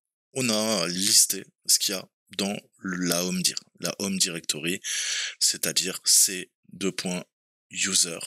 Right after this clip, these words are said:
plus le nom de l'utilisateur, d'accord ? Ensuite, C D, hein, change directory, c'est la commande utilisée pour les transitions de répertoire, comme sous Linux. On fait C D système trente-deux. J'étais dans Windows,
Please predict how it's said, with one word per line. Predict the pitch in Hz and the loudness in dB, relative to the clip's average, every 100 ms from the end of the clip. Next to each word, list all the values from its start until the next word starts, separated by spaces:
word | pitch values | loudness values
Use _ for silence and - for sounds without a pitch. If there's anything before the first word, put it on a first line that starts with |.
| - _ _ _ - | -16 _ _ _ -4
plus | 110 - | 0 0
le | 98 | 0
nom | 90 95 | -8 -10
de | 92 | -10
l'utilisateur, | - - - 98 - - _ _ - | -2 0 0 -4 -8 -10 _ _ -14
d'accord ? | 87 82 - 147 _ _ _ _ _ _ - - - - - - - - - | -12 -8 -8 -8 _ _ _ _ _ _ -10 -10 -8 -6 -4 -6 -8 -10 -6
Ensuite, | 127 - 117 - - _ _ _ _ | 2 2 2 -4 -6 _ _ _ _
C | - 107 | 2 4
D, | 95 123 - _ - | 2 0 -2 _ -6
hein, | 98 | 0
change | 104 107 95 - | 2 2 2 2
directory, | 92 95 92 95 92 | 2 -2 -2 -2 2
c'est | 104 - | 2 2
la | |
commande | 76 87 85 82 | -2 -4 -2 0
utilisée | 85 - 87 90 | 2 2 2 0
pour | - 78 | -4 -6
les | 78 | -4
transitions | - 82 73 - 87 | -4 0 2 2 2
de | 80 | -4
répertoire, | 80 - - 113 - - | -4 -2 -2 -4 -6 -8
comme | 87 | 0
sous | 85 - | 2 2
Linux. | 82 82 110 - - | -4 -4 0 0 -2
On | - | 0
fait | - 95 82 | 0 0 2
C | - - - - 143 | 4 6 4 4 0
D | 95 | 2
système | 92 - - 92 92 | 4 6 4 2 -2
trente-deux. | - 90 80 95 131 - - - - - - | -2 -2 -2 -4 -6 -12 -12 -12 -14 -16 -12
J'étais | - - 98 104 | -2 0 2 0
dans | 98 98 | 2 0
Windows, | 95 95 95 95 | 0 0 0 0